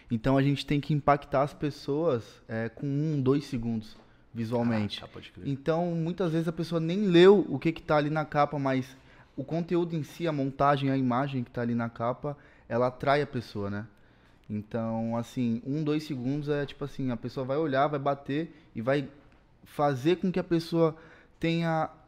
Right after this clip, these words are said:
Speaker 1: a decisão de ver ou não o conteúdo que tá no carrossel, por exemplo, né? Que a gente trabalha aqui muito com aquele que é o post que você vai passando pro lado.
Speaker 2: Tá, que é um post que, que tem mais de uma imagem dentro dele. É isso,
Speaker 1: Isso,
Speaker 2: vai
Speaker 1: no,
Speaker 2: passando
Speaker 1: no,
Speaker 2: pro lado.
Speaker 1: no Instagram,
Speaker 2: Esse é o
Speaker 1: isso.
Speaker 2: carrossel.
Speaker 1: E, esse é o carrossel.
Speaker 2: Legal.
Speaker 1: Aí a,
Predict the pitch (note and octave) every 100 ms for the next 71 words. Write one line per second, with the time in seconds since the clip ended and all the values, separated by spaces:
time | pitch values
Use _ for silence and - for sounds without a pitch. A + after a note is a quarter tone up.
0 | _ _ - B2+ C3 D3+ D#3 C#3+ C#3 C3+
1 | C3 D3+ G3+ G3+ G#3+ F#3 F#3+ G#3 G3+ G3+
2 | F3+ F3+ F#3 F3+ F3 E3+ C3+ A2 - A#2+
3 | A2+ G#2 G#2+ G#2+ A2 G#2+ - A2+ A2 G#2+
4 | A2+ G#2+ A2 - C#3 D3 C#3+ C3+ C3 -
5 | - - - B2+ - C3 B2+ - - C3
6 | B2+ C3 - B2+ B2 B2 A2+ A2 G#2+ F#2+
7 | - - - G#2+ A2+ B2+ C#3+ - - -
8 | - - C3+ C#3 C3 C3+ C#3 C#3 C3+ A#2
9 | A#2 A2+ A#2 A2+ A2+ G2 E2+ - - D3+
10 | C#3 G2+ B2 A#2 A2+ C3 C3 B2+ B2 B2+
11 | B2 - C3+ B2 A2+ A#2 B2+ B2 B2+ B2+
12 | A2+ E2+ - A#2+ A2+ G#2 A#2+ G#2 A#2 C3+
13 | B2 G2+ G2 F2 - - A#2+ C3 D3+